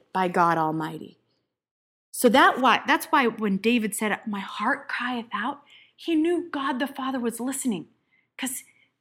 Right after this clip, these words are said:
David knew who his true father was. And here it says in verse sixteen, "The Spirit itself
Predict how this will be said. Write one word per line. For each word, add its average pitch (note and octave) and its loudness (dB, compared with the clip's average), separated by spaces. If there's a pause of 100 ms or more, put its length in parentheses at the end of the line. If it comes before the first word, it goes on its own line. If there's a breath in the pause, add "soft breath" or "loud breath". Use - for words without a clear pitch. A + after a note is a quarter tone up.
(160)
David C#4 6
knew A3+ 6 (540)
who F#3+ 2
his F3 -4
true B3+ -2
father D#3+ 0
was. G3+ -4 (1600 loud breath)
And G#3+ 6
here A#3 8
it G#3+ -2
says G#3 2
in G3+ 2
verse G3 0
sixteen, G#3+ -2 (300)
"The A3+ 4
Spirit E4 4
itself E4 0